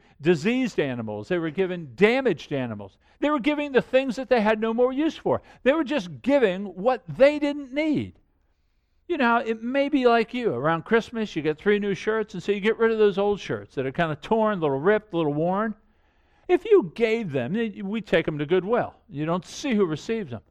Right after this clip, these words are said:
But how would you feel about giving a really crummy piece, you know, a crummy shirt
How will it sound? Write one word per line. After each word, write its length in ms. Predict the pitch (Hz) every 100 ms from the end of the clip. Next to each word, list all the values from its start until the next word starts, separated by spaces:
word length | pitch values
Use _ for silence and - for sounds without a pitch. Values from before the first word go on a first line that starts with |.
| _ _
But 100 | 262
how 100 | 277
would 120 | 339
you 80 | 349
feel 260 | - 285 233
about 220 | 170 147
giving 240 | 240 220
a 80 | 175
really 300 | 196 339 320
crummy 500 | - - - 247 247
piece, 320 | 208 226 185 - _ _ _
you 80 | -
know, 120 | 165 -
a 80 |
crummy 520 | - - - 269 277 226
shirt 640 | - - 208 131 107 -